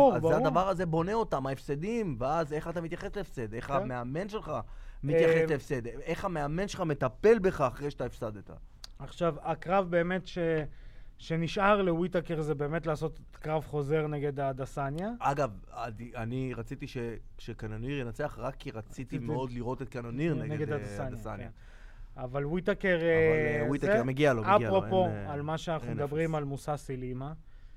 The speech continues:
Speaker 2: אני חושב שגם מוססי וגם לימה, זה שני לוחמים שיכולים לתת קרב יותר טוב לאדסניה מוויטקר.
Speaker 1: תן לי לחשוב על זה רגע.
Speaker 2: אנחנו
Speaker 1: אני
Speaker 2: נחשוב על
Speaker 1: לא,
Speaker 2: זה כשנגיע
Speaker 1: אתה יודע,
Speaker 2: לבלו.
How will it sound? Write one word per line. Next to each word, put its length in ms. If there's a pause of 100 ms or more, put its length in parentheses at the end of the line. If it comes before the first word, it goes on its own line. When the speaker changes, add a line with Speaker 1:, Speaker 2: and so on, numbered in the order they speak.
(760)
Speaker 2:
אני 200
חושב 560 (920)
שגם 520
מוססי 600 (160)
וגם 400
לימה, 380 (260)
זה 120
שני 240
לוחמים 380
שיכולים 460
לתת 280
קרב 300
יותר 260
טוב 420 (520)
לאדסניה 840
מוויטקר. 580 (2750)
Speaker 1:
תן 120
לי 80
לחשוב 260
על 80
זה 100
רגע. 180 (140)
Speaker 2:
אנחנו 220
Speaker 1:
אני 80
Speaker 2:
נחשוב 240
על 80
Speaker 1:
לא, 40
Speaker 2:
זה 140
כשנגיע 380
Speaker 1:
אתה 80
יודע, 140
Speaker 2:
לבלו. 340